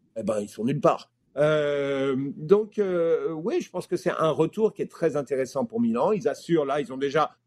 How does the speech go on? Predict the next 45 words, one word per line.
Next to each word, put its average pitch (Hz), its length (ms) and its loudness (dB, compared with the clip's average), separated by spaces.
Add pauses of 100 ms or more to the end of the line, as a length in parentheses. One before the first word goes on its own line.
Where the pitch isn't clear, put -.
(140)
quasi 151 260 2
assuré 143 360 0
leur 127 180 -2
place 139 240 -4
en 131 60 -2
Ligue 127 120 0
des 127 100 0
Champions 123 300 -4
l'année 113 220 0
prochaine. 147 500 0 (360)
Euh, 139 800 2 (100)
ils 156 100 -6
sont 180 500 -2 (300)
bien 139 400 0
placés 165 680 -2
pour 160 400 2 (1160)
peut-être 226 320 2
pas 220 120 -2
forcément 196 400 -4
gagner 180 260 2
le, 170 200 0
le 165 160 0
titre, 185 240 -12
mais 143 140 -2
en 143 120 0
tout 180 120 -2
cas 175 180 2
donner 165 480 -2 (140)
une 117 140 -14
belle 185 320 -2
course - 260 -16 (160)
au - 120 0
titre - 380 -8
en, 139 280 0
en 143 100 0
Serie 147 340 0
A. 131 200 -2
Et 131 60 -6
ça, 160 160 0
ça 123 160 -2
manquait 120 340 -2
quand 123 160 -6
même 127 280 2
parce 92 220 -8
que, 135 280 0